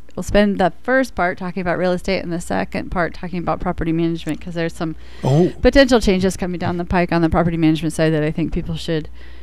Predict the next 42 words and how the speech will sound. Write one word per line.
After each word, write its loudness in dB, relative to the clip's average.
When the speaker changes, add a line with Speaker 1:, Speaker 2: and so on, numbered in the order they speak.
Speaker 1:
be -2
aware -4
of -4
in -4
Speaker 2:
Okay. 0
Speaker 1:
general. 4
And -2
yeah, 8
Speaker 2:
Sounds 4
good. 4
Speaker 1:
just -6
kind 2
of, 2
yeah, 2
keep, -4
keep -4
it 2
in 0
the -2
forefront -2
a -2
little -2
bit 0
so -2
that 2
if -8
you -2
are 4
a 0
per-, -6
a -6
person -6
who's -6
considering -4
buying -2
a -2
rental, -2
own 4
a 4
rental, 2
or 2
Speaker 2:
Mm-hmm. 2